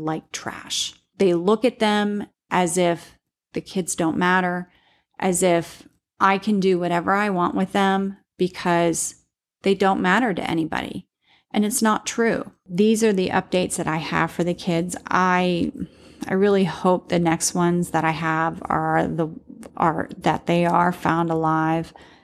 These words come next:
I do pray for it, even for those that do not pray, at least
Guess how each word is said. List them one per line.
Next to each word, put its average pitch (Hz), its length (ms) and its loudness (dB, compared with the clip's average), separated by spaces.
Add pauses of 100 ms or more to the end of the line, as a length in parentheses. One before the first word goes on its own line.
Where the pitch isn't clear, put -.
(200)
I 185 140 2
do 175 280 0
pray 165 380 -2
for 180 340 0
it, 180 260 2 (500)
even 190 340 2
for 185 180 0
those 180 420 2
that 170 460 -2
do 180 200 0
not 170 420 -2
pray, 185 640 0 (880)
at 190 220 2
least 190 400 0